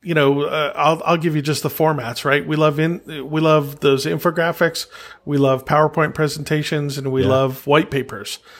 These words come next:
Speaker 1: And it would be fascinating to do a test where we, you know, we do three different iterations of the same content, you know, and then see which one actually draws,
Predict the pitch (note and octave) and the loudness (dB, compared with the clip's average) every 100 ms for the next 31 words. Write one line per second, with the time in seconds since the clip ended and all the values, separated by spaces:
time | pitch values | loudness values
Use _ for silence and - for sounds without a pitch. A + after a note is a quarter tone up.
0 | - - C#3+ D3+ D3 D3 C3 - D#3 D#3 | -20 -2 2 4 2 -2 -2 0 2 2
1 | - F3+ D#3+ D3 C3+ D3 C3+ C#3+ C3+ - | 0 -2 -2 -2 -4 -6 -4 0 0 0
2 | D3+ C#3 C3+ - D3 C3+ C3+ C3 C3 B2 | 0 0 -2 -2 0 2 0 -2 -4 -6
3 | - - - _ - C#3+ C3 B2+ D3+ - | -10 -20 -20 _ 0 2 2 0 -14 -10
4 | C#3+ C#3+ D3 D3 C#3 C3+ - E3+ D#3+ D3+ | -8 -2 2 4 4 0 -6 -6 -2 0
5 | E3 D#3 D3 C#3+ C#3 D3+ - D3 C3 C3 | -2 -4 -2 0 0 0 -2 -4 -4 -6
6 | C3 B2 - C#3+ C#3+ C#3 C#3 - _ - | -6 -6 -2 -2 -2 -2 -4 -8 _ -20
7 | _ - - D#3 D#3 - A#2+ B2 - _ | _ -4 2 2 2 -4 -6 -6 -16 _
8 | - - _ C#3+ C#3 C3+ C3+ D3+ D3 C#3 | -20 -20 _ 0 2 2 0 0 0 0
9 | C#3 C3+ - E3 D3+ C3+ C#3+ C#3+ C#3+ C#3 | 0 -2 -2 0 -2 0 -2 -4 -4 -4
10 | C3 C3+ - C#3 C3 C3+ B2+ C3+ C3+ B2+ | -2 -4 -4 -4 -4 0 2 4 2 -2
11 | - | -10